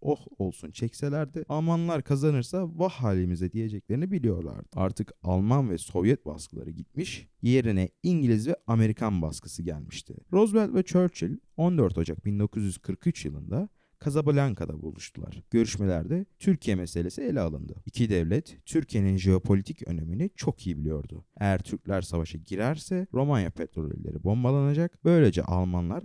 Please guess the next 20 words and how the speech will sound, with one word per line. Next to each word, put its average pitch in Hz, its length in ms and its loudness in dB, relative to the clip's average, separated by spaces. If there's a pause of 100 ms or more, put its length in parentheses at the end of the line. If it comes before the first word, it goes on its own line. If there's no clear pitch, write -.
(120)
az 165 180 2
olan 82 320 0
lojistik 92 520 -2
desteğini 85 400 -10
alamayıp 95 500 0 (280)
belki 92 320 -2
yıl 135 180 6
içerisinde 127 480 -2
yenileceklerdi. 92 880 0 (120)
Sovyetlerin 196 720 0
isteme 190 360 -4
sebebi 107 480 -2 (180)
Türklerin 98 400 -4
katılmasını 92 800 -10
Balkanlardaki 147 920 -2
Alman 147 360 0
tümenlerinin 92 580 -2
manevra 104 420 -2
yapacağı 98 440 -4
için, 175 300 -8